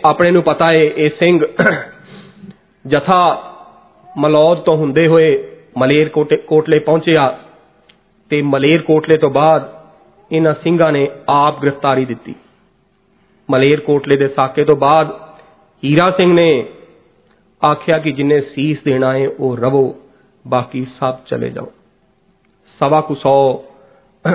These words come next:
ਸਰੀਰ ਹੋਣਗੇ ਤੇ ਹੀਰਾ ਸਿੰਘ ਦੇ ਕਹਿਣ ਤੋਂ ਬਾਅਦ ਅਠਾਹਠ ਸਰੀਰ ਬਚੇ।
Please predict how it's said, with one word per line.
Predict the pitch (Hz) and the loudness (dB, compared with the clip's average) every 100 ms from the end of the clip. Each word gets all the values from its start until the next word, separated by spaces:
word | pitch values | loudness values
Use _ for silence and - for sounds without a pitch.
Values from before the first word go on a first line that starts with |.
| 151 - | -4 -4
ਸਰੀਰ | 131 143 143 | -2 0 0
ਹੋਣਗੇ | 135 123 156 165 143 - - - _ _ - _ _ - | 0 0 0 0 -2 -6 -20 -20 _ _ -20 _ _ -2
ਤੇ | 139 | -2
ਹੀਰਾ | 135 135 147 | 0 0 0
ਸਿੰਘ | 151 147 | 0 -2
ਦੇ | 135 | -2
ਕਹਿਣ | 135 170 165 | 0 0 0
ਤੋਂ | 160 135 | 0 0
ਬਾਅਦ | 135 147 120 - - _ _ _ 139 | 2 0 -2 -10 -18 _ _ _ -6
ਅਠਾਹਠ | - 196 208 185 - | 0 2 2 0 -6
ਸਰੀਰ | 131 123 | -6 -6
ਬਚੇ। | 110 110 | -8 -12